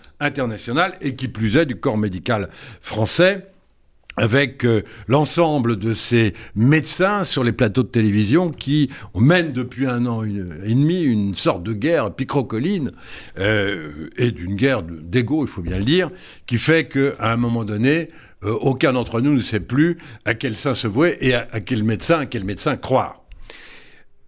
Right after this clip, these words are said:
Ces contradictions-là, effectivement, ont nui aussi à la gestion de la crise. Mais en fait, dès le mois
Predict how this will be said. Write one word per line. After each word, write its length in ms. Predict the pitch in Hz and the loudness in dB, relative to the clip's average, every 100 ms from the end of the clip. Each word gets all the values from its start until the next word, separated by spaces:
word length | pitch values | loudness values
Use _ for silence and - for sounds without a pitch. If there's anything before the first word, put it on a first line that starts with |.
| - - | -20 -16
Ces 200 | - 190 | -2 -2
contradictions-là, 720 | 190 170 143 135 - 117 147 175 | -2 -4 -2 -2 -4 -2 0 0
effectivement, 680 | 127 98 104 98 151 - | -4 -8 -4 0 0 0
ont 140 | 120 135 | 0 2
nui 400 | 143 156 196 185 | 4 4 4 4
aussi 560 | 120 95 - 139 170 - - 104 - | 2 -2 -6 -8 -8 -16 -20 -20 -2
à 340 | 110 135 - - | 0 0 -2 -14
la 120 | 98 | -12
gestion 360 | 98 101 - 120 | -10 -10 -8 -6
de 40 | |
la 100 | 92 | -6
crise. 360 | 87 - 69 - - - - | -8 -12 -14 -16 -20 -8 2
Mais 200 | 170 147 | 2 2
en 100 | 123 | -6
fait, 360 | - 98 - - - - - - | -10 -12 -14 -20 -20 -20 -20 -12
dès 180 | 113 165 | 0 2
le 60 | 147 | 2
mois 460 | 123 131 147 - | -2 -4 -6 -8